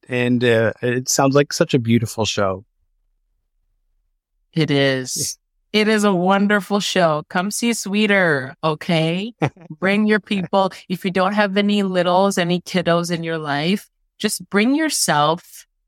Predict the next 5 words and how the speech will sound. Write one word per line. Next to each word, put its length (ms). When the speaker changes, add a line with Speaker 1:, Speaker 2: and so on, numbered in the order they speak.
Speaker 2:
at 240
your, 540
at 220
your 480
most, 800